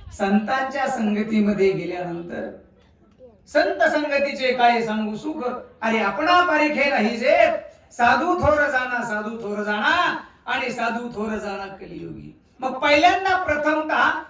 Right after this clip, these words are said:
आपल्याला विचार काय करायचा आहे की मी कोण आहे, मी कोण आहे, इथे आल्यानंतर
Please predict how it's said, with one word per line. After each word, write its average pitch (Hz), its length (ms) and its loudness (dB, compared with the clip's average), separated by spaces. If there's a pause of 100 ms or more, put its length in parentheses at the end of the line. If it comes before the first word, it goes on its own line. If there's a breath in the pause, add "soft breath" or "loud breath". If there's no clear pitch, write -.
(160)
आपल्याला 240 600 -2
विचार - 480 2
काय 269 180 -2
करायचा 240 520 -4
आहे 311 220 2 (920)
की 233 80 0
मी 226 180 6
कोण 202 220 -8
आहे, 151 100 -12 (2250)
मी 214 160 -2
कोण 208 260 -4
आहे, - 140 -10 (1000)
इथे 240 280 0
आल्यानंतर 349 880 4